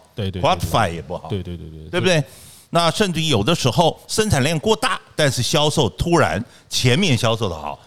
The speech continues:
Speaker 2: 就碰到疫情下降了。
Speaker 1: 对，那就是变库存了。
Speaker 2: 就变库存了嘛。
Speaker 1: 对，对，就变库存。
Speaker 2: 所以这个真是一门学问啊。
Speaker 1: 对啊，
Speaker 2: 哦，
Speaker 1: 是啊。
Speaker 2: 巴不是在这里就讲到一个故事，就像有一个伊索寓言的故事，有一个金鸡，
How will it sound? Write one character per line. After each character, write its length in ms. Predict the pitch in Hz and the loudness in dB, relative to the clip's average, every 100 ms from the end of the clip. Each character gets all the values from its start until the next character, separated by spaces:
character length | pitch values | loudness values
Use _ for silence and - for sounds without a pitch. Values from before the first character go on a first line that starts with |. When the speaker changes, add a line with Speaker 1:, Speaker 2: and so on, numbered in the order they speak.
| - | -4
Speaker 2:
就 160 | 143 131 | 0 2
碰 180 | 151 | 2
到 100 | 143 | 0
疫 160 | 143 147 | 0 -4
情 300 | 107 101 101 | -8 -4 -2
下 180 | 135 110 | 0 0
降 240 | 95 131 | 2 0
了。 140 | 92 76 _ | 0 -8 _
Speaker 1:
对， 160 | - 82 | -16 -12
那 100 | 95 | -6
就 100 | 127 | -2
是 80 | 127 | -2
变 160 | 123 131 | -4 -6
库 200 | 127 110 | -6 -10
存 180 | 87 - | -10 -18
了。 80 | - | -6
Speaker 2:
就 120 | 156 | -2
变 160 | 143 135 | 0 -2
库 200 | 104 127 | -2 -4
存 180 | 95 85 | -2 -4
了 100 | 92 | -4
嘛。 120 | 85 | -6
Speaker 1:
对， 0 | |
对， 0 | |
就 40 | |
变 140 | 107 104 | -4 -4
库 80 | |
存。 40 | 101 | -2
Speaker 2:
所 40 | |
以 60 | 220 | -2
这 180 | - 311 | 0 -2
个 100 | 277 | -2
真 220 | 175 247 | -2 -2
是 100 | 247 226 | -2 -2
一 60 | |
门 180 | 147 131 | -2 -2
学 280 | 139 - 98 | -6 -8 -6
问 280 | 147 131 90 | -4 -4 -4
啊。 80 | 78 - - | -10 -18 -10
Speaker 1:
对 140 | 117 | -6
啊， 100 | 95 98 | -6 0
Speaker 2:
哦， 200 | 170 147 | 2 2
Speaker 1:
是 40 | |
啊。 120 | 120 127 - | 0 -6 0
Speaker 2:
巴 220 | 208 214 | 2 2
不 160 | 170 170 | 2 0
是 80 | |
在 180 | 165 170 | 0 -4
这 180 | 143 180 | -2 -2
里 140 | 123 | -2
就 120 | 98 135 | -4 -4
讲 260 | 117 92 | -2 0
到 80 | 104 | 0
一 80 | 123 | -2
个 80 | 127 | -4
故 240 | 160 135 | -2 -2
事， 160 | 95 92 | 0 -2
就 160 | 185 | -2
像 320 | 190 208 170 | 0 0 0
有 180 | 120 90 | 0 0
一 80 | 110 | -2
个 240 | 156 135 123 | 0 0 0
伊 120 | 160 | -2
索 160 | 110 101 | -4 -4
寓 120 | 147 | -2
言 180 | 123 101 | -2 -2
的 60 | |
故 180 | 117 127 | -4 -4
事， 260 | - 214 - - | 0 -2 -2 -6
有 140 | 131 123 | -2 -2
一 100 | 165 | 0
个 140 | 160 | -4
金 340 | 123 185 208 | -4 -4 -2
鸡， 380 | 208 - 226 233 | -2 -4 -4 -6